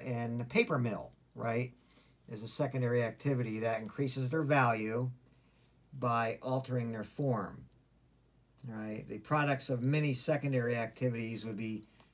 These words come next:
sheet steel from, uh, sheet mills, for example, that constitute, uh, raw materials, you know, the primary activities,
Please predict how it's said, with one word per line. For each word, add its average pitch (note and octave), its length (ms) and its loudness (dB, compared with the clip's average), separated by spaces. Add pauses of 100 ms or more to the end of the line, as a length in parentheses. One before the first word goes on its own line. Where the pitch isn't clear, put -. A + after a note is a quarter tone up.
(120)
sheet C3+ 360 0
steel B2+ 640 4
from, G#2 560 -2 (640)
uh, G#2 400 -6
sheet D3 380 0
mills, B2+ 720 2 (560)
for B2 120 -4
example, A#2+ 680 0
that F#2+ 160 -10
constitute, A#2 720 -4 (580)
uh, G#2 420 -4
raw C3 340 8
materials, A#2 960 -2 (840)
you - 40 -12
know, - 120 -10
the - 120 -12
primary B2+ 460 2
activities, G#2 680 -2